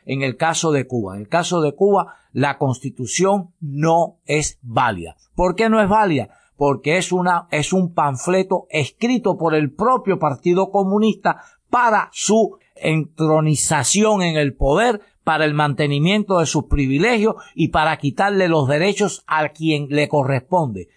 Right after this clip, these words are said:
que es al pueblo soberano. Por lo tanto, la última Constitución Democrática de Cuba, mil novecientos cuarenta, es realmente la única Constitución que tiene validez en Cuba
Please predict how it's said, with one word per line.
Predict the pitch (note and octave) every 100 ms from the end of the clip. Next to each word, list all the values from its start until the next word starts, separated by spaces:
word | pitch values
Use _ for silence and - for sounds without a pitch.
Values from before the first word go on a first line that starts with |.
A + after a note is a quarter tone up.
| _
que | C3+ D#3+
es | E3
al | E3+ C3
pueblo | - E3+ F3 F3 D#3+
soberano. | D3+ C3+ A#2 G#2+ F2 D#2 _ _ _ -
Por | C#3+ C#3+
lo | D3
tanto, | D3+ F3 A#2 F#2+ - _ _ -
la | A2+ B2 A2
última | - - B3 A#3 F#3+ F3 E3+
Constitución | E3 - D3+ C#3+ - G3 G3
Democrática | F3+ D#3 D3 E3 F#3 F#3 E3+ D#3
de | C#3 C3+
Cuba, | D3+ A2+ F2+
mil | C3+ F#3 E3+
novecientos | D3 C3 - E3+ D#3+ D3
cuarenta, | - D3 G#3 A#3 G#3 F3+ - _ _ -
es | G3+ F3+ - _
realmente | A2 C3 D#3+ E3+ F#3 G#3+ G3 F3+ - -
la | C#3 D3 - -
única | B3+ A#3 G3+ F#3 E3+ - _
Constitución | - D#3+ D3 - D#3 C#3+ - G3 G3 F#3+
que | E3
tiene | - E3+ F#3 F3+
validez | D#3+ C3+ C3 D#3+ D#3+ -
en | D#3 C#3+
Cuba | - G#3+ G#3